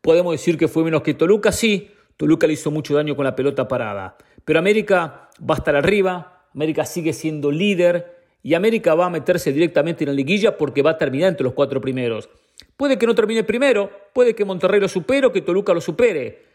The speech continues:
pero eso no le va a cambiar mucho a la América. La América tiene plantel, tiene con qué, y esto es una preparación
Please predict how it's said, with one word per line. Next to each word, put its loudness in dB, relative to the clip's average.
pero -6
eso -6
no -2
le 2
va 2
a -4
cambiar -2
mucho -6
a -4
la -6
América. -12
La -10
América 2
tiene 0
plantel, 0
tiene -4
con -4
qué, 0
y -2
esto -4
es -2
una -4
preparación -2